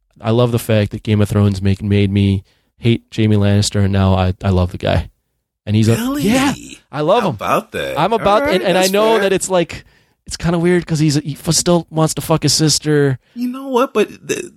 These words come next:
Speaker 2: the, the ga-, only Game of Thrones can almost make that okay.
Speaker 1: They make it
Speaker 2: Like,
Speaker 1: okay.
Speaker 2: I don't, I don't even care, especially 'cause that's really what they did in those days.
Speaker 1: Oh, yeah.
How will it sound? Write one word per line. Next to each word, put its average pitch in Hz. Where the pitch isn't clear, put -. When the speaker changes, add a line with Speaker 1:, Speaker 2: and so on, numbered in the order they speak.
Speaker 2:
the, 160
the 120
ga-, 147
only 208
Game 196
of 175
Thrones 180
can 156
almost 160
make 156
that 143
okay. 139
Speaker 1:
They 165
make 214
it 262
Speaker 2:
Like, -
Speaker 1:
okay. 269
Speaker 2:
I -
don't, 277
I 185
don't 302
even 294
care, 277
especially 233
'cause 180
that's 196
really 196
what 147
they 131
did 143
in 104
those 73
days. 113
Speaker 1:
Oh, 113
yeah. 98